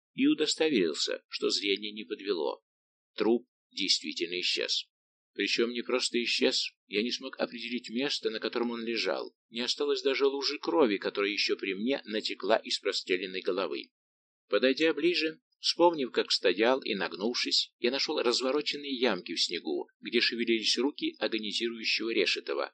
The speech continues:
пытавшегося найти опору. Но сама кровь оказалась аккуратно засыпанной свежим снегом,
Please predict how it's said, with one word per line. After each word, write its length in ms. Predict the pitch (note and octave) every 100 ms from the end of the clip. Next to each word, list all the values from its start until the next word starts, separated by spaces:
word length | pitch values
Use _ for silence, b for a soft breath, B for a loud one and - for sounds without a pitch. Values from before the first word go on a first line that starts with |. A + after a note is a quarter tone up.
| _
пытавшегося 680 | - G#2 G#2+ G#2 G2+ G2 -
найти 320 | F#2 F2+ -
опору. 500 | F2 - D#2+ - - - _ _ _ _
Но 140 | G#2+ A2+
сама 320 | C3 B2+ C3
кровь 300 | - D#3+ F#3
оказалась 500 | C#3+ C#3 C3+ C3+ B2+
аккуратно 520 | - - A#2 C#3 -
засыпанной 680 | C#3+ D#3 - B2 B2 A#2 A2+
свежим 380 | - A2 G#2+ A2+
снегом, 540 | - G#2+ G#2+ A2 A2+